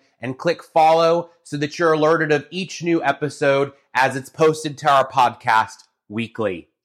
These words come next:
Let's get started. Are you a perfectionist? I have been a lifelong perfectionist. It's a symptom of imposter syndrome.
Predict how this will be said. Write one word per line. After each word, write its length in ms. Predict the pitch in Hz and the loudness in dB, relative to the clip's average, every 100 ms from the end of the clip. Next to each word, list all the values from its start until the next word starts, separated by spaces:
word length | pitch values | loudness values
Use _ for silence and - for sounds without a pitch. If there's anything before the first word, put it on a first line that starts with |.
| _ _ _ _ _ _ _ | _ _ _ _ _ _ _
Let's 220 | 147 151 | -2 0
get 180 | - 170 | -2 -4
started. 480 | - 151 123 92 71 _ _ _ _ _ _ _ _ _ _ _ _ _ | 0 2 2 -2 -8 _ _ _ _ _ _ _ _ _ _ _ _ _
Are 180 | 156 180 | 2 2
you 200 | 180 202 | 0 -2
a 60 | |
perfectionist? 1000 | 214 247 247 131 - 143 143 147 - - _ _ _ _ _ _ _ _ _ _ | 0 -2 2 0 -2 -4 -4 -6 -12 -16 _ _ _ _ _ _ _ _ _ _
I 520 | 139 151 160 170 165 - | 2 4 2 0 -6 -6
have 220 | 160 127 | -6 -4
been 380 | 135 127 120 120 | -2 -2 -2 -6
a 120 | 120 | -6
lifelong 800 | 113 110 107 - 101 90 76 - _ _ _ | -2 0 -2 -2 0 0 -2 -10 _ _ _
perfectionist. 960 | _ 101 - 85 - 82 76 - - - _ _ _ _ _ _ _ _ | _ -4 -4 -4 -8 -14 -16 -20 -20 -20 _ _ _ _ _ _ _ _
It's 140 | - 123 | -10 -8
a 40 | |
symptom 440 | 120 160 156 170 | -2 -2 0 0
of 120 | 151 131 | 2 0
imposter 640 | 123 - 117 104 - 98 | -4 0 0 0 -6 -14
syndrome. 520 | - 92 80 76 69 | -12 -14 -14 -18 -20